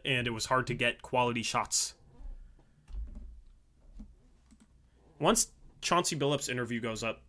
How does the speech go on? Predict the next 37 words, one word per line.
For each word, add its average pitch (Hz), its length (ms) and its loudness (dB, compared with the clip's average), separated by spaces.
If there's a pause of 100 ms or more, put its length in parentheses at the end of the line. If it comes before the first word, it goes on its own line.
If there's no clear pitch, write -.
(240)
D 120 240 4
M 113 160 2
me 104 180 -4 (340)
the 107 520 -4
link, 104 440 -6 (140)
someone. 101 500 -4 (1300)
If - 60 -20
you 131 80 4
don't 123 160 0
follow 117 180 0
me 117 120 -2
on 104 160 -4
Twitter, 110 340 -2
link 104 220 -4
is 104 120 -4
in 107 120 -4
the 101 80 -6
description 98 680 -6 (180)
below. 95 460 -8 (3500)
And 95 600 -10
we 110 160 -6
will 98 160 -4
watch 98 320 -4
it. 92 160 -8 (640)
'Cause 131 100 0
I'm 131 60 4
curious 240 380 4
to 170 100 -2
see 165 180 4
what 135 200 2
Chauncey 123 300 -2
Billups 107 380 -6
would 110 140 -6
say 104 160 -4
after 101 300 -6
this 95 180 -8
game. 92 180 -12